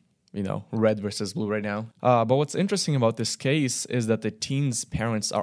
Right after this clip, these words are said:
also being charged with four counts of involuntary manslaughter for allowing their son t-, uh, to have access to a firearm. It's interesting 'cause this usually does not happen with other school shootings or other mass shootings we hear.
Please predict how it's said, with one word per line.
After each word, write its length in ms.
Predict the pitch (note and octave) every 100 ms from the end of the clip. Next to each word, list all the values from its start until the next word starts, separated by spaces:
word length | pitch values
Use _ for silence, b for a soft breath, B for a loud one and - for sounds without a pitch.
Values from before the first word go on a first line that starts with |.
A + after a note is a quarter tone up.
| -
also 320 | B2 - G#2+
being 200 | F#2+ F#2+
charged 420 | - F2+ G2 -
with 120 | G#2
four 240 | - A#2 A#2
counts 360 | - G2+ G#2+
of 120 | G2+ G#2+
involuntary 720 | G2+ G2+ A#2 B2 - A#2 G#2+
manslaughter 880 | G2 G2+ B2 D#3 - G2 G2+ A#2 B2 B B B
for 300 | - B2 A2+ -
allowing 400 | G2+ A2 C3+ B2
their 100 | G#2
son 300 | - A#2+ A#2
t-, 260 | - - -
uh, 140 | G#2
to 120 | - G#2
have 100 | -
access 300 | G#2+ - A2
to 100 | G2+
a 60 |
firearm. 580 | G2 G#2 G#2 - G2 - b b b b b b _ _ -
It's 380 | D3 - - -
interesting 420 | D3+ F#3 F3 B2+
'cause 240 | A2+ A2+ G#2+
this 280 | B2 E3 D3+
usually 320 | E3 C#3+ A#2+
does 200 | G#2+ G2+
not 160 | C#3+ F3
happen 640 | - - C#3 C3+ A#2+ A2
with 240 | G#2+ G2+ -
other 180 | D3 E3
school 200 | - A#2
shootings 380 | A2 G#2+ G2 G#2+
or 120 | G#2+
other 220 | A#2+ A#2+ A2
mass 320 | G#2+ G#2 -
shootings 640 | - - - C3+ A#2+ G#2
we 80 | G2+
hear. 300 | F#2 A#2+ C3+